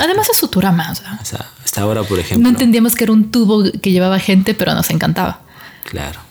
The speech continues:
Speaker 2: sí, sí. Pero bueno, las referencias más que
Speaker 1: Tiene
Speaker 2: nada.
Speaker 1: lo suyo. Matt Groening es una bestia.
Speaker 2: Porque de ley van a hacer referencias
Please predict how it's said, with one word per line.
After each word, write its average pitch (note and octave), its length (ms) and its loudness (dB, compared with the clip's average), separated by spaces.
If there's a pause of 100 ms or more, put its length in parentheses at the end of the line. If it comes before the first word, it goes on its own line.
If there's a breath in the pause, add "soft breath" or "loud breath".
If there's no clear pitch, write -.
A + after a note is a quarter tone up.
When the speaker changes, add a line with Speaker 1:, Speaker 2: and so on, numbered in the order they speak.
(160)
Speaker 2:
sí, G2+ 160 -8
sí. F#2+ 160 -8
Pero F#2+ 160 -2
bueno, G2 260 -2 (200)
las F#2+ 180 -2
referencias F#2+ 540 -2
más D#2+ 180 -4
que - 80 -12
Speaker 1:
Tiene C#4+ 200 2
Speaker 2:
nada. B3 100 2
Speaker 1:
lo G3 80 0
suyo. E3+ 380 -4
Matt F#3 220 4
Groening E3+ 300 2
es E3+ 140 -2
una E3+ 140 0
bestia. - 140 -4
Speaker 2:
Porque G#2 540 -2
de A2 80 0
ley A2+ 160 2
van G#2+ 200 0
a G2 100 -2
hacer G2 260 -2
referencias G2 1000 -2